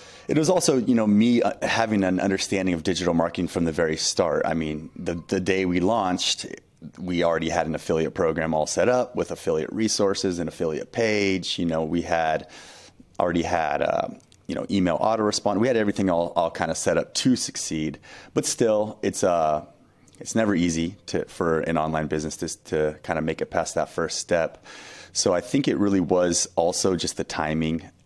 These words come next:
of everything. I mean, these productized services, like I said, with the graphic design and stuff, they were starting to get big. Um, a lot of people were, were starting to use them,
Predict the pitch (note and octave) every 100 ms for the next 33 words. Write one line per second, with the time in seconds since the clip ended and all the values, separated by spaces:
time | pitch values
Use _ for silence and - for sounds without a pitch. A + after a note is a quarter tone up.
0 | - D#2 E2 E2 - F2 E2 D#2+ D2+ D2
1 | D#2+ - - F2+ E2+ - - - F2 E2+
2 | E2 - F2+ F2 - - - - - -
3 | D#2+ C#2+ D2+ D#2 - E2 D#2+ G#2+ A#2 A2+
4 | G#2+ G2+ G#2 - - - - F#2+ G2+ G2+
5 | C3+ C3+ C3 G#2 F2+ F2+ F2+ F#2+ G2+ -
6 | - - - - - E2+ D#2 E2 F2+ F#2
7 | G#2 F#2+ F2+ E2+ F2 E2+ E2+ - F#2 F#2+
8 | F2 D#2+ F2 G#2 G2 G#2 G2+ G2+